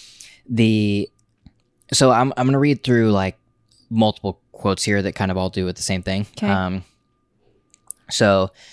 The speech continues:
Speaker 1: uh, "My parents and grandparents were humanists.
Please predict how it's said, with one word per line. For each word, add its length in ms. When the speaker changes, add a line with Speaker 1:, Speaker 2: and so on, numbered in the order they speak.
Speaker 1:
uh, 440
"My 220
parents 420
and 220
grandparents 520
were 100
humanists. 640